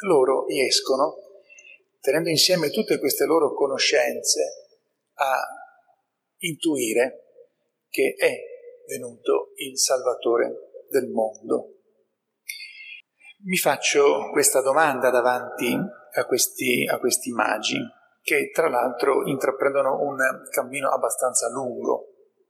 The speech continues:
sempre continuando a osservare i fenomeni del cielo e a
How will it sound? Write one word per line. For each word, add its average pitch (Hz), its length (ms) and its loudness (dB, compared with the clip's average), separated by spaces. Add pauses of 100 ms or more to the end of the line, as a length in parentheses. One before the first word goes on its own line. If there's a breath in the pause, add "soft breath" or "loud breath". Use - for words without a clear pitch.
(1300 loud breath)
sempre 156 880 0
continuando 135 760 0
a 127 200 0
osservare 135 1160 0
i 135 60 -4
fenomeni 127 540 0
del 185 180 0
cielo 117 640 2
e 143 200 2
a 131 260 2